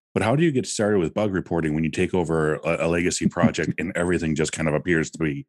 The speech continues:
Speaker 1: broken, but mysteriously working?
Speaker 2: <laughs> Ah, boy, I have a particular project in mind, but no, no names will be named.
Speaker 1: <laughs>
Speaker 2: Um, yeah, because let's just focus on the P H P error reporting and not even get into the JavaScript <laughs> yet.
Speaker 1: Right.
Speaker 2: Um,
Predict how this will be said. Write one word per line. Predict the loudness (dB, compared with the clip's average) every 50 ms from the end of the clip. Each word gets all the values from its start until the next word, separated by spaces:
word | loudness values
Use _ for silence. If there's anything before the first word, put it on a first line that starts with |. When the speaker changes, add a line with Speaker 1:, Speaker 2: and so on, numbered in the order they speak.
| _ _
Speaker 1:
broken, | 2 2 2 0 0 -2 -2 0 -2 -4 -8 _ _
but | -2 -2 -2 -4 _ _ -10
mysteriously | -10 -6 -2 0 0 0 0 -2 -2 -2 0
working? | 0 -2 -2 -4 -6 -10 -12 -12 -16 -20 _ _ _ _ _ _
Speaker 2:
<laughs> | 2 2 2 2 0 -2 0 0 0 0 -2 -12 -20 -20 -20 -20 _ _ 2
Ah, | 4 4 4 4 2 2 0
boy, | 0 0 0 0 -2 -4 -6 -6
I | -4 -2
have | -2 0 -2
a | -2
particular | -4 -6 -8 -8 -6 -4 -2 -2 -2 -2
project | 0 0 0 0 0 -2 -6 -4
in | -4 -2 -2
mind, | 0 0 0 0 0
but | 0 2 2
no, | 4 4 4 4 2 0 2 2
no | 4 4 6
names | 4 4 2 2 2 2 0
will | 0 -2
be | -2 0
named. | 0 0 0 0 0 -2 -4 -8 2 2
Speaker 1:
<laughs> | 2 2 4 2 2
Speaker 2:
Um, | 4 4 4 4 4 2 0 0 -6 _ _ _ _ _
yeah, | _ 2 4 4 2 0
because | 0 -2 -2 0 2 2 2 2 2 0 -4 -8 -10 _ _ _
let's | -2 -2 -2 0
just | 0 -2 -4 -4 -2
focus | -2 -2 0 0 0 -2 0
on | 0 0 0 0
the | -2
P | -2 -2 0 0
H | 0 -2 -2
P | _ -4 -2 0
error | 0 0 2 2
reporting | 0 -2 -2 -2 -2 0 0 0 0 2
and | 2
not | 2 2 2
even | 2 2 2 0 0
get | 2 0 0 0 0
into | -2 0 0 0 0 0 0
the | 0 0
JavaScript | 0 0 -2 0 -2 -2 -2 0 0 0 0 0 0
<laughs> |
yet. | 0 0 0 -4 -8 -12 _ -20 -20 -18 -4 0
Speaker 1:
Right. | 0 2 2
Speaker 2:
Um, | 2 2 0 0 -2 -2 -4